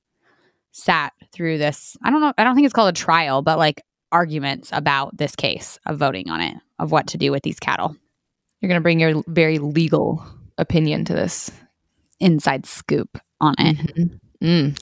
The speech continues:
Speaker 2: love that.
Speaker 1: <laughs> It's gonna be juicy.
Speaker 2: <laughs> And our third one is, actually, a lot of people have, uh, when I shared on our, my channel that we were gonna be covering this, a lot of people were like, "Oh, I'm so glad you're picking this up." So I do think it's, like,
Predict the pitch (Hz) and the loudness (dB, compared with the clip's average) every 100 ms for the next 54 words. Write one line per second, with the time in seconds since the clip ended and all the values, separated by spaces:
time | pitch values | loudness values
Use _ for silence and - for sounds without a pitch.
0 | - 151 143 147 - 180 - 190 180 165 | -4 0 0 0 -2 -2 -2 2 2 4
1 | 175 160 175 160 - _ _ _ _ _ | 2 4 0 -2 -6 _ _ _ _ _
2 | _ - - - 233 - 330 220 214 220 | _ 0 0 2 0 2 0 0 2 0
3 | 220 214 214 220 247 220 175 180 185 - | 0 2 4 4 2 2 4 4 2 -2
4 | - - - 381 269 240 381 - 262 240 | -4 -2 2 4 4 4 2 2 2 6
5 | 202 190 175 - _ - - 170 175 180 | 6 6 2 -2 _ -2 4 4 4 4
6 | 185 190 190 180 - 185 170 165 147 - | 4 4 4 0 2 2 4 2 0 -4
7 | - 175 165 - 151 143 143 - - 160 | -4 -2 -2 -2 -4 -4 -6 -8 -8 -6
8 | 151 - 151 151 139 - 160 160 - 147 | -6 -6 -4 -2 -4 -4 -4 -4 -4 0
9 | 147 - 226 202 190 185 175 165 175 180 | 0 2 4 4 4 2 2 2 0 -4
10 | - 156 143 165 - 185 175 - 190 254 | -2 -2 0 0 2 2 0 0 -2 0
11 | 247 - 175 160 | 0 2 2 0